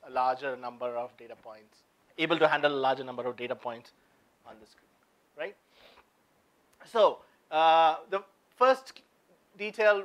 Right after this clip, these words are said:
uh, option, if you were to think about is, should I bin the data?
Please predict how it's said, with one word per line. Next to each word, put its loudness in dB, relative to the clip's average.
uh, 2
option, -2
if -20
you -8
were 0
to -6
think -10
about 2
is, -6
should -4
I 4
bin -6
the -6
data? -2